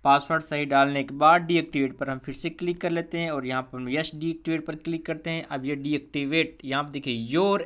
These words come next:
account is deactivated, यानी कि आपका जो अकाउंट है वो डीएक्टिवेटेड यानी कि डीएक्टिवेट हो गया दोस्तों,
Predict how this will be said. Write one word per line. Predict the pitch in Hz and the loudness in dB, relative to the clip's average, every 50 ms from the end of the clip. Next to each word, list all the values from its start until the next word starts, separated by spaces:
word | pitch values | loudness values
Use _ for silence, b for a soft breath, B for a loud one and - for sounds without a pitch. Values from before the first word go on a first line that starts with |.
| - 160 | -4 -4
account | 135 - - 151 151 160 165 165 160 - 139 | -4 0 4 4 4 4 2 -2 -4 -6 -4
is | 143 131 117 117 113 | -4 -4 -4 -6 -6
deactivated, | 131 131 131 123 123 - - 123 113 110 113 113 110 - - 165 143 113 113 | -4 -2 -2 -2 -4 -6 -8 -6 -4 -4 -4 -4 -2 2 4 4 4 4 2
यानी | 110 117 123 131 135 | -6 -6 -8 -8 -8
कि | - - | -8 -8
आपका | 123 123 117 - - 127 | -8 -8 -6 -4 -4 -4
जो | 120 123 123 123 | -2 -2 -2 -4
अकाउंट | 120 123 143 147 175 196 190 - | 0 4 4 4 4 4 0 -4
है | 156 160 151 156 160 165 b b b b b b b b | -4 -4 -4 -4 -6 -8 b b b b b b b b
वो | 147 175 160 123 113 113 b b b b b b | -2 0 0 0 -2 -6 b b b b b b
डीएक्टिवेटेड | 123 127 160 165 165 - 160 143 - - - 143 139 131 147 160 165 165 165 - 185 170 139 117 | -4 -2 -2 -2 -2 -2 -6 -6 -6 -4 -4 -2 -2 0 0 0 0 0 0 0 2 2 2 2
यानी | 120 123 127 151 165 170 | 0 -2 -2 -2 -4 -4
कि | 196 208 180 | -4 -6 -6
डीएक्टिवेट | 139 139 143 143 135 139 - 143 135 135 170 208 - - - _ _ _ _ _ _ _ _ - - | -4 -4 -4 -4 -4 -4 -4 -4 -2 0 0 -2 -2 -4 -16 _ _ _ _ _ _ _ _ -6 0
हो | 160 175 175 170 | 2 4 4 4
गया | 160 135 135 127 | 2 2 2 2
दोस्तों, | 120 120 113 113 - - 110 107 107 | 2 0 -4 -6 -8 -10 -10 -8 -10